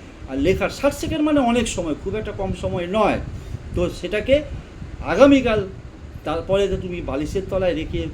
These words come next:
ঘুমাও, দেখো ইউনিভার্স তোমার স্বপ্নকে কীভাবে বাস্তবায়িত করবে। তারপরে তুমি কি করবে, পরের দিন সকালবেলায় ঘুম থেকে উঠেই ওই কাগজটাকে মানি ব্যাগ,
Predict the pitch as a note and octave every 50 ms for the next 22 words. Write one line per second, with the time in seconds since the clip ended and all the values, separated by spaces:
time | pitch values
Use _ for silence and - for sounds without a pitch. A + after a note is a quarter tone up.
0 | - - D#3 F#3 G#3 A3+ B3+ B3+ B3+ - - - - - - - - - D3+ E3+
1 | E3+ - A3+ B3 B3 B3 - - - - - C3+ D#3 F3+ F3+ F3+ F3+ F3+ F3 -
2 | - - - F3 F#3 A3 A3+ - - - E3+ - - F#3+ F#3 F3 E3 D#3+ D#3 D#3+
3 | D#3+ C#3 C#3 - - - E3 F3 F3+ F3+ F3+ F3 F3+ G#3 G#3+ B3 C4+ C4 - -
4 | D3 C3+ C#3 - - - - D#3 F3 A#3 C#4+ C#4 - A3+ G#3+ G3+ F3+ - F#3+ -
5 | G#3 A3 A3 A#3 A3 - C3+ C#3+ D3 E3 E3+ - - F3 F3+ E3 D#3 - - -
6 | - - - - - - - F3 E3+ F3 A3 G#3+ G3 F#3+ F3+ F3+ F3+ E3+ F3+ D3+
7 | D3 D#3+ - - E3+ D#3+ E3 D#3+ D#3 D3 A3 C4 C#4+ C4 - - - - - -
8 | - C#3 F#3+ C#4 C#4+ D4 A3 F#3 D#3+ D#3 D#3 D#3 - - D#3+ D#3 - G#3 B3 C4
9 | B3 - - - - - C#3 C#3+ D3+ E3 E3+ D#3+ E3 E3 D3+